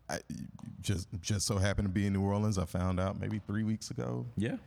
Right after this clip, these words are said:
Speaker 1: Three, uh, three, four weeks ago
Speaker 2: Yeah,
Speaker 1: that I
Speaker 2: yeah.
Speaker 1: was coming. Hit you up, and,
Speaker 2: I'm
Speaker 1: and,
Speaker 2: here,
Speaker 1: and
Speaker 2: man.
Speaker 1: now we're here. So,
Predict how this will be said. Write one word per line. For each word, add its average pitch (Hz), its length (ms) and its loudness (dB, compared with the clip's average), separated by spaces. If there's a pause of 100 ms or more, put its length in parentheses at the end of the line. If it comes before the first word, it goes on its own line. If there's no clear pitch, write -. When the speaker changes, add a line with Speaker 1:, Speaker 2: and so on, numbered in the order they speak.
Speaker 1:
Three, 110 440 0 (160)
uh, - 280 -8
three, 113 180 0
four 110 240 -4
weeks 110 260 -4
ago 117 140 -2
Speaker 2:
Yeah, 117 80 4 (180)
Speaker 1:
that 113 100 0
I 113 40 2
Speaker 2:
yeah. 135 40 4
Speaker 1:
was 143 140 0
coming. 123 360 -2 (720)
Hit 104 200 -4
you 110 100 -2
up, 107 220 -4
and, 87 240 -2
Speaker 2:
I'm 98 100 -2
Speaker 1:
and, 113 80 0
Speaker 2:
here, 131 120 0
Speaker 1:
and 92 120 0
Speaker 2:
man. 90 100 2
Speaker 1:
now 95 120 0
we're 95 120 2
here. 101 220 2
So, 85 420 -2